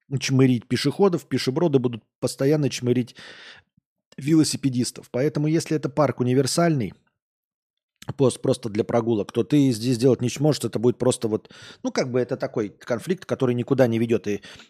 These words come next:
м, вместо тебя кто-то другой может в какой-то момент взбунтоваться, ну, и побьете друг другу мордыхаи, вот и все. Э, поэтому нужно идти только в специализированные места.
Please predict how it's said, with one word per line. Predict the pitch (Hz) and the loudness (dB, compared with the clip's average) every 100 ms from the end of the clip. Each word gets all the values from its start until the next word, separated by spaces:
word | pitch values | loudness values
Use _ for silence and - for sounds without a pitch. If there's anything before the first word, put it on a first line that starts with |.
| - | -10
м, | 120 123 117 | -8 -6 -6
вместо | 110 143 - | -4 -4 -4
тебя | 135 143 135 | -2 0 0
кто-то | - 127 | -2 -2
другой | 117 123 165 | -2 0 2
может | 147 131 117 | 2 -2 -4
в | |
какой-то | - 123 120 113 | -6 -4 -4 -2
момент | 120 117 98 | -2 -4 -4
взбунтоваться, | 104 110 110 113 104 - 101 | -6 -2 0 0 0 -4 -8
ну, | 120 | -6
и | 143 | -6
побьете | 107 - 113 120 113 139 107 | -6 -10 -10 -4 0 0 -2
друг | 107 | -4
другу | 101 107 104 | -4 -4 -2
мордыхаи, | 101 98 101 101 92 | -2 -2 -4 -4 -4
вот | 95 101 | -6 -8
и | 104 | -10
все. | - - - - - - - - - - - - | -10 -12 -14 -20 -20 -20 -20 -20 -20 -20 -20 -12
Э, | 117 117 117 117 117 | -2 0 2 0 2
поэтому | 135 139 151 147 139 117 - - _ _ _ _ _ _ _ _ _ _ _ _ - | 2 2 0 0 0 -2 -12 -20 _ _ _ _ _ _ _ _ _ _ _ _ -6
нужно | 147 175 151 165 | 2 4 4 2
идти | 151 | 2
только | 185 175 | 0 0
в | 139 | -4
специализированные | - - 139 123 139 117 117 | -8 -4 0 2 2 2 0
места. | 110 - 98 | -2 -2 -4